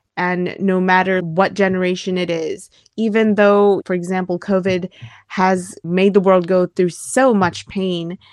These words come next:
and struggling, music didn't die and music never stopped. Because of music, people stayed connected and people were able to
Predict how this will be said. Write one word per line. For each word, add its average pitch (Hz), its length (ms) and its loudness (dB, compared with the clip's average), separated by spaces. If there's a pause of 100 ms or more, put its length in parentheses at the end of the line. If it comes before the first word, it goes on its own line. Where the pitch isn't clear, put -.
(140)
and 185 180 -2
struggling, 180 800 -2 (180)
music 220 680 0 (520)
didn't 202 300 4
die 185 500 0 (320)
and 185 220 2
music 220 320 2
never 185 220 0
stopped. - 640 -6 (340)
Because 285 380 0
of 233 120 -2
music, 190 720 -2 (200)
people 208 320 4
stayed 190 360 -2
connected 190 680 -6 (360)
and 180 580 0 (140)
people 220 300 4
were 196 140 4
able 214 420 2
to 185 720 0